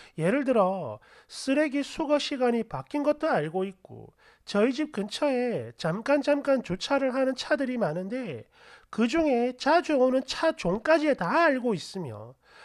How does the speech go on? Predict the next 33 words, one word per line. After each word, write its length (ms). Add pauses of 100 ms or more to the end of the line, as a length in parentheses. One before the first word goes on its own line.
(140)
또 120
저희 300
남편 340
차를 360
보고 260
출근을 540
했는지 420
안 200
했는지 480 (540)
전화를 480
해요. 400
다 160
알고." 640 (1700)
또 140
평소 460
대화를 440
나누다 360
보면 600 (380)
"이게 260
진짜 440
맞나?" 400
싶을 400
정도로 720
저희 300
집 220
씨씨티비를 720
많이 260
보고 280
있다는 360
걸 120
알 180
수 200
있었어요. 640